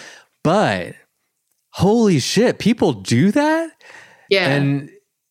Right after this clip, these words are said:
Speaker 1: that's the part of it that I like. And then I try to, like, do episodes where, like, you know, it's, it's, like, more regular people <laughs> that go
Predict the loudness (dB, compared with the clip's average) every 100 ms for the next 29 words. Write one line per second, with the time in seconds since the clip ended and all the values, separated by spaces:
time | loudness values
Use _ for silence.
0 | -6 -2 -2 -2 -4 -4 -2 -2 0 0
1 | -2 -4 -4 -4 -4 -4 -4 -2 -2 -2
2 | -4 -2 -2 -2 -2 -2 -4 -8 -6 -4
3 | -2 -2 0 -2 -2 -2 -2 -4 -4 -4
4 | -4 -4 -4 -2 -4 -6 _ _ _ _
5 | _ _ -10 -4 -2 -4 -6 -12 _ -20
6 | -14 -10 -10 -10 -8 -4 -4 -4 -2 -2
7 | 0 0 0 -2 -2 -4 -4 -4 -2 -2
8 | -2 -4 -2 -2